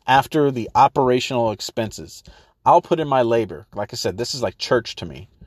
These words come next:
Um, I will donate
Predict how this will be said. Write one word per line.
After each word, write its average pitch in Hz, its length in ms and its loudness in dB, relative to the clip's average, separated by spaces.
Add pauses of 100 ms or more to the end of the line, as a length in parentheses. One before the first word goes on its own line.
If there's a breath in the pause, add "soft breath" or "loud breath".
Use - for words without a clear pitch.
(760 soft breath)
Um, 101 520 0 (540)
I 113 80 6
will 110 120 4
donate 117 400 0